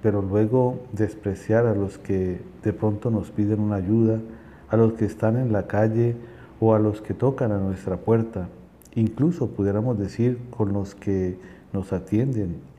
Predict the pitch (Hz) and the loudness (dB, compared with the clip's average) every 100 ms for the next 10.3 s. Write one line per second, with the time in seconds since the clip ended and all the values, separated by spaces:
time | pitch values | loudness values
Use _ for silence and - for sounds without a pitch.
0 | - - 113 98 90 110 104 95 92 92 | -20 -8 -4 -4 0 0 2 0 -2 -4
1 | 90 95 92 - - - _ - _ - | -4 -4 -6 -12 -20 -20 _ -20 _ -20
2 | _ _ 110 120 120 127 120 123 117 - | _ _ 0 2 4 4 4 4 0 -2
3 | 107 104 113 127 123 117 92 113 113 120 | 0 2 0 -2 -2 -2 0 0 2 0
4 | 120 131 - - - 92 90 - 98 92 | 0 -2 -10 -12 -6 -4 -4 -4 -4 -4
5 | 85 101 - _ - - - - - 104 | -6 -10 -18 _ -20 -20 -20 -20 -8 -6
6 | 95 - 110 95 85 85 120 135 - 131 | -4 0 0 0 -4 0 0 -2 -4 -4
7 | 123 113 107 98 - 123 92 82 - - | -4 -2 -2 -2 -2 -2 -2 -6 -12 -20
8 | - - - - - 104 95 98 104 95 | -20 -20 -20 -20 -8 -6 -2 0 0 0
9 | 90 82 104 120 123 110 - 98 - 110 | -4 -2 0 0 0 -2 -2 -4 0 0
10 | 104 82 | 0 -6